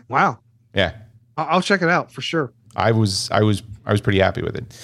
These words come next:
Speaker 2: I don't know what, what else. I, like, like I said, this one's kind of a hard film to review because,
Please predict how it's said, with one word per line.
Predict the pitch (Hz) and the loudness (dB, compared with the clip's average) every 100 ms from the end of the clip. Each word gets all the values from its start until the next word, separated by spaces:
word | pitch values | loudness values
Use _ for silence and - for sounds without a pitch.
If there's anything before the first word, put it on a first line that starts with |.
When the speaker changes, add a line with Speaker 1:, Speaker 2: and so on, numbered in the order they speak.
| - - | -18 -2
Speaker 2:
I | 170 | 2
don't | |
know | 220 | 4
what, | 147 147 | 4 2
what | 139 160 | 0 2
else. | 151 - - | 2 0 0
I, | 131 151 | 0 2
like, | 143 151 - - | 0 -2 -4 -2
like | 151 | 2
I | 143 | 4
said, | 139 120 | 4 2
this | 156 | 2
one's | 196 175 120 | 2 0 -2
kind | - 139 | 2 2
of | 107 | 4
a | 95 | 2
hard | 113 113 104 | 4 2 2
film | 110 104 101 | 2 2 0
to | 104 | -2
review | 95 101 113 | 0 2 2
because, | 95 98 98 95 92 90 - | 0 0 2 4 2 -2 -6